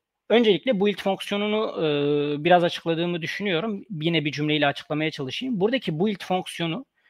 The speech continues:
sizin widget'ınızı ek-, ekrana inşa edileceği zaman çağrılıp widget'ınızı oluşturan metot, fonksiyon.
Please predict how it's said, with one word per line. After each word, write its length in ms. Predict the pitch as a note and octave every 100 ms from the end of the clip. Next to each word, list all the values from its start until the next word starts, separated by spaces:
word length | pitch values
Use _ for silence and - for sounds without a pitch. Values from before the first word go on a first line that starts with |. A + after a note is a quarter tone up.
| _ -
sizin 560 | - D#3+ D#3 G#3+ B3
widget'ınızı 680 | F3+ G#3+ F#3 E3+ D#3 D3+ F3+
ek-, 360 | G3 D3+ - -
ekrana 420 | D#3+ - E3+ G#3
inşa 420 | F3 D#3+ - G3
edileceği 560 | F#3 D3 D#3 D3 F3+ F#3
zaman 260 | D#3 A#3+
çağrılıp 560 | A#3+ E3+ E3 F3 B3 -
widget'ınızı 540 | - G3+ E3 E3 F3+
oluşturan 500 | B3 E3 - F3 E3
metot, 380 | D#3+ D#3 C3+ A2 - _
fonksiyon. 520 | - C#3+ - C3+ A2+